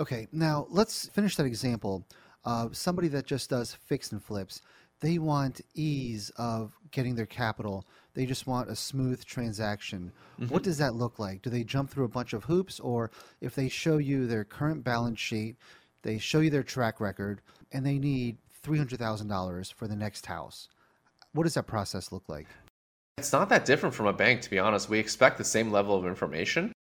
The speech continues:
Speaker 2: I think the only caveat is we actually have a tech portal that they can use to upload information and have it be standardized and all that stuff that they don't have to worry about. So technically, it should make their life easier in the grand scheme of things.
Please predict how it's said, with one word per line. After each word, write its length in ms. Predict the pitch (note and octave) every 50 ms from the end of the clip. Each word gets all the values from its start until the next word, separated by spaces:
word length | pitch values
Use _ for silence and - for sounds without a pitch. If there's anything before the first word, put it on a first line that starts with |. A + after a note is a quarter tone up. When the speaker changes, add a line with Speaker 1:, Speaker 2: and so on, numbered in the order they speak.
| _ _ _ _ _ -
Speaker 2:
I 80 | - -
think 260 | - D3 C#3 - -
the 120 | A2+ A2
only 200 | A2 A#2+ C3 C3
caveat 440 | B2 A#2+ - B2 A#2+ B2+ C3 A#2 G#2
is 160 | G#2+ G#2 G2
we 160 | F#2+ F#2 G#2 A#2+
actually 280 | B2+ B2+ - - A#2+
have 120 | A2+ G2 D#2+
a 40 |
tech 340 | - - - D#3 D#3+ - -
portal 260 | - D3 D3+ E3+ F3+
that 80 | D3 A2
they 80 | A2+ A2+
can 160 | A#2 G2+ G2
use 280 | G2 G#2+ C3 C#3 -
to 60 | - -
upload 320 | - - - B2+ C3+ C#3+
information 640 | D3 C#3+ - C#3 C#3 C#3+ C#3+ C#3 - C#3+ C#3+ C#3+ A#2+ G#2
and 140 | G2 G2 -
have 200 | - A2+ A2+ A#2+
it 60 | A2+
be 80 | - A2
standardized 600 | - - A#2+ A#2+ B2+ B2+ B2 C3 C3 C#3 C3+ B2
and 80 | A2+
all 120 | B2 C3 C3+
that 200 | D3 C#3 C#3 -
stuff 240 | - C3+ C#3+ C#3+
that 120 | - G2 -
they 80 | F#2
don't 120 | F#2 G2+ A2+
have 100 | A#2+ A#2+
to 80 | A#2+
worry 240 | A2+ A#2+ C3 C3+ C#3
about. 300 | C3+ D#3 D#3+ D#3+ D#3 - G3 - - - _ _ _ _ _ -
So 140 | - - A#2+
technically, 480 | A#2+ - - A3+ A3+ D#4 - - G3 F3+
it 80 | E3+
should 340 | - - - - F3 G#3 -
make 240 | B2 A#2 C#3 D3 -
their 140 | B2+ A#2 G#2+
life 200 | G#2+ G#2 G#2+ -
easier 440 | - G#2+ B2 A#2+ - D2 C#2 -
in 100 | - -
the 80 | F#2+ G2
grand 240 | G#2 G2+ F#2+ F2+ -
scheme 220 | - - G2+ F#2
of 100 | F2 -
things. 320 | - D#2+ D#2 D2 - -